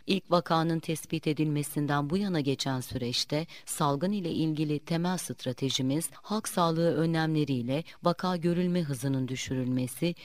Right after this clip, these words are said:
ve salgın eğrisindeki yükselişin yavaşlatılması ile sağlık hizmetine olabilecek yoğun talebin önüne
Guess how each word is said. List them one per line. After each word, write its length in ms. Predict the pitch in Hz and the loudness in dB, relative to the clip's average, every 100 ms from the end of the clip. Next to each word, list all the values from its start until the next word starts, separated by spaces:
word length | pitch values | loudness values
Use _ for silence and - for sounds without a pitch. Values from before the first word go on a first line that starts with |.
| - - 156 | -20 -6 0
ve 200 | 156 - | 0 0
salgın 480 | - - 135 135 175 | -8 -2 0 0 -2
eğrisindeki 760 | 202 190 165 - 165 156 - 156 | -2 -4 -4 -2 0 0 0 -2
yükselişin 840 | 139 165 - 160 143 135 - 139 | -2 -4 -4 -2 0 0 -2 -2
yavaşlatılması 960 | 143 143 131 - 135 - 135 131 131 143 | -2 0 0 -2 -4 -2 -2 0 0 0
ile 320 | 135 135 160 - - | 2 2 0 -2 -8
sağlık 440 | - 156 156 190 | 0 2 0 -2
hizmetine 680 | - 185 196 180 185 175 160 | -4 -2 0 0 0 0 0
olabilecek 800 | 170 175 165 170 170 165 160 - | -2 -2 -2 -2 -2 0 -2 0
yoğun 260 | 170 175 170 | 0 2 0
talebin 420 | 135 131 123 131 | -2 -2 0 0
önüne 520 | 120 151 139 131 139 | 2 2 2 2 0